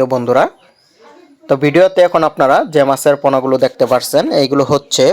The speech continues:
অরিজিনাল গুলশা মাছের পোনা। তো গুলশা মাছ আমাদের দেশের একটি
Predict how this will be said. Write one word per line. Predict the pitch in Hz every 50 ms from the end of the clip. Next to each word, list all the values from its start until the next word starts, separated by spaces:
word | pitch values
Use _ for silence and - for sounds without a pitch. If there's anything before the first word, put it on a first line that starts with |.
| - - 151
অরিজিনাল | 143 143 143 135 123 123 127 131 127 123 147 190 330 - _ 147
গুলশা | 131 131 131 123 - - 123
মাছের | 123 127 120 - 131 123
পোনা। | - 127 123 135 175 - - _ _ _ _ _ _ _ _ _ _ _ _ _ _ _ _ _ - -
তো | 160 147
গুলশা | 143 165 175 170 - 196
মাছ | 180 156 135 160 190 - -
আমাদের | 151 147 143 139 143 143 139
দেশের | 139 139 - - 143 135
একটি | 135 - - - 147